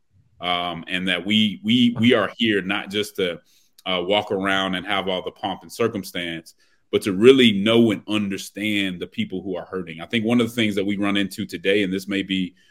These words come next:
the case with some of the, some of the, uh, the audience may be aware of this too, is that sometimes we come out of these academic bubbles and we, you know, we have our degrees and we think that we've accomplished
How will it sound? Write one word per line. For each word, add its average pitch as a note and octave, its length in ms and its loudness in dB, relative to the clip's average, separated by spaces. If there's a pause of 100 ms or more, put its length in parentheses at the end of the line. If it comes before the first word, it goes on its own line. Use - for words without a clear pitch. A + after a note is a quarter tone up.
(100)
the G2 80 -4
case G2+ 260 2
with G2 120 -4
some G#2 160 -2
of G2 40 -2
the, G2 220 -2
some G2+ 220 -4
of F#2+ 80 0
the, F#2 100 -4
uh, F2+ 300 -6 (100)
the F#2 140 -4
audience G#2+ 420 6
may F#2+ 140 0
be F#2 140 -2
aware F#2 240 2
of F2+ 100 0
this F2 140 -8
too, G#2+ 360 2 (400)
is G2 80 -8
that G#2+ 140 4
sometimes E3 360 4
we A#2 120 6
come B2+ 200 -2
out A#2 200 6
of A2 100 2
these G#2 340 0
academic G2+ 640 0
bubbles G2+ 520 0
and F2+ 120 -10
we, F#2+ 240 -6
you G#2 80 -10
know, F#2+ 120 0
we G2 160 0
have G#2+ 180 4
our G2 100 2
degrees G2 540 -2
and F#2 100 -12
we G2 80 -8
think G2+ 300 -6
that F2+ 100 -6
we've F#2+ 220 -8
accomplished F#2+ 600 -8